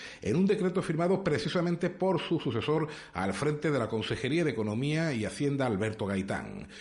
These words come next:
El nombramiento, que entrará en vigor veinticuatro horas después de su publicación en El Voce,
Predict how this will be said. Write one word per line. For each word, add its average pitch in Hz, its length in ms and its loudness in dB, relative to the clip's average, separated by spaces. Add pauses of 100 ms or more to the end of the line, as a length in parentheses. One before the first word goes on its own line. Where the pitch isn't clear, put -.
(100)
El 135 160 2
nombramiento, 226 560 2
que 170 80 0
entrará 139 260 0
en 147 100 0
vigor 151 200 0
veinticuatro 147 460 0
horas 139 100 0
después 147 300 0
de 143 80 0
su 117 100 -2
publicación 98 460 0
en 180 60 2
El 160 40 0
Voce, 120 380 -2